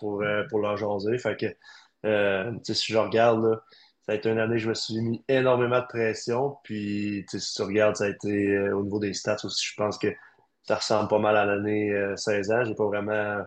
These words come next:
augmenté, euh, ben, ben. C'est pour ça aussi que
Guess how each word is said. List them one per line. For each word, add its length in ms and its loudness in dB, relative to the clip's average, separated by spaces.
augmenté, 840 6
euh, 280 4
ben, 340 2
ben. 260 4
C'est 140 -10
pour 120 -2
ça 140 0
aussi 300 0
que 300 2